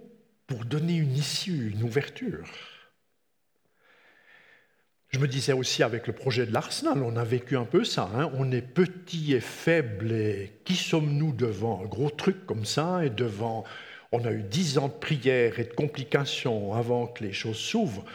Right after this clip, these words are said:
On a vécu ça un peu avec l'Arsenal, hein, je dirais au niveau de l'exaucement de prière. Être dans la simplicité, la vulnérabilité,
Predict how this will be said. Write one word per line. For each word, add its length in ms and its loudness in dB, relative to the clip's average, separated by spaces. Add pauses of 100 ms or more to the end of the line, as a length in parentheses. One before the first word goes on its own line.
(280)
On 140 0
a 100 2
vécu 360 2
ça 240 2
un 160 0
peu 400 2
avec 240 0
l'Arsenal, 600 -4 (580)
hein, 100 0
je 60 -2
dirais 360 0 (320)
au 100 -4
niveau 400 0
de 100 -4
l'exaucement 640 0
de 40 -12
prière. 600 -4 (960)
Être 340 0
dans 180 2
la 160 -2
simplicité, 1300 0 (100)
la 180 -4
vulnérabilité, 1400 0